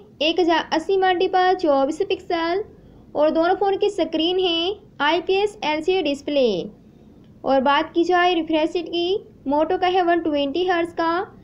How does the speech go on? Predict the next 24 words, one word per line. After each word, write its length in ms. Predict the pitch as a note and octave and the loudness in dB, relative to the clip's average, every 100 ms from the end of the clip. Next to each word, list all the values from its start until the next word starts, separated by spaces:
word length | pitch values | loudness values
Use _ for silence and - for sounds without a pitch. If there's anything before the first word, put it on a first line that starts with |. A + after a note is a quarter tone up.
| - - - | -20 -20 -8
Realme 420 | C#4+ F4+ G4+ G4+ | -2 0 0 0
का 60 | F#4+ | 0
है 140 | G4+ G4 | 0 0
नाइनटीन 500 | D#4+ C#4 C#4 F4+ F#4 | 0 0 0 -2 0
हर्ट्ज 220 | F4+ E4+ | 0 0
का 160 | - E4 E4+ A4 - - - - | -4 -2 -2 -4 -8 -20 -20 -4
और 100 | C#4+ | 0
डिस्प्ले 400 | C4 D#4+ E4 F#4 | 2 0 0 -4
क्वालिटी 480 | G4+ F4 D#4 D#4 F#4 | 0 0 0 0 -2
में 420 | E4+ D#4+ E4+ G#4 - - | -2 -2 -2 -6 -10 -10
Moto 440 | D4 E4 F#4+ F4 E4 F#4 B4 - - B3 | -2 0 2 2 4 2 0 -6 -14 -6
बेस्ट 440 | B3 C#4 D4 D#4 | 0 0 0 -2
है। 420 | D#4+ E4 C#4+ G#3 F3+ - - - - - - - | -4 -2 0 -2 -4 -10 -20 -20 -20 -20 -14 -2
बात 340 | C4 C#4+ E4+ | 0 0 0
करते 180 | F4 E4+ | -4 -2
हैं 200 | F#4 G4 | 0 0
हार्डवेयर 380 | F4+ C4+ C4 E4+ | 2 0 0 -2
की, 420 | E4+ E4+ F4 G#4+ - - - - | 0 0 0 -4 -10 -20 -20 -10
तो 100 | D4+ | -4
Moto 380 | D4 D4+ D#4 F4+ | -2 -2 0 0
का 60 | F4+ | 2
है 160 | G4 | 0
Snapdragon 600 | G4 D#4+ D4+ D#4 D#4+ E4 D#4+ | 0 -2 0 0 0 -2 -2
का 280 | E4 E4+ | -2 0